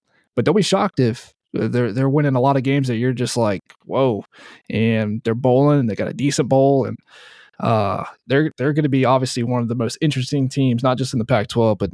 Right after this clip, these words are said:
in the, uh, in the whole nation to watch this year. So,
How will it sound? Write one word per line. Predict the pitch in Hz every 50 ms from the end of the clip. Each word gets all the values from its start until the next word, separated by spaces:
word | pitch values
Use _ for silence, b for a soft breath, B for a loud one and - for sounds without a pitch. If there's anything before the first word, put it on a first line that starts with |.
| - -
in | 110 104 98 101
the, | 101 95 95 95 92
uh, | 87 90 85 87 - - -
in | 123 113
the | 113
whole | 127 123 113 107 98 92 - _ _ _ _ -
nation | - - 101 - - - -
to | 98 98
watch | 101 101 98 90 -
this | - - - -
year. | - - -
So, | - - -